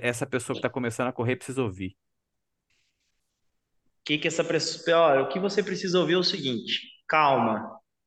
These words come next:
Speaker 2: Acho que o mais importante é você ter calma, é, confiar no processo, curtir o processo. É, nós falamos isso aqui o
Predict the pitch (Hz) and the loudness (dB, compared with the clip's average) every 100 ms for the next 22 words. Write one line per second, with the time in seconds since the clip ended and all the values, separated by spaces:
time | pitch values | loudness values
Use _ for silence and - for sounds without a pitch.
0 | - 107 - 123 - 139 139 131 123 151 | -6 -2 -2 -4 2 4 6 4 4 4
1 | 160 160 143 143 - 131 - 139 151 143 | 4 2 0 -4 -2 -2 0 -2 -2 -2
2 | 139 151 151 143 - 139 143 147 143 143 | -4 -4 -4 -4 2 6 6 4 2 -2
3 | _ _ _ _ 120 131 131 131 - 160 | _ _ _ _ 2 4 4 2 -2 -2
4 | - 147 139 147 151 147 135 - 139 139 | -2 0 4 4 2 0 -2 0 2 2
5 | 143 - - - 190 - - 180 170 - | 2 -2 -4 0 0 2 2 2 0 0
6 | 127 - 127 135 131 - 131 - _ _ | 0 2 4 6 4 0 -6 -12 _ _
7 | _ _ - 127 131 123 113 85 113 120 | _ _ -2 2 4 4 4 2 -2 2
8 | 147 151 139 131 147 139 143 139 147 139 | 2 2 2 2 2 -2 -6 -4 0 0
9 | 123 | 0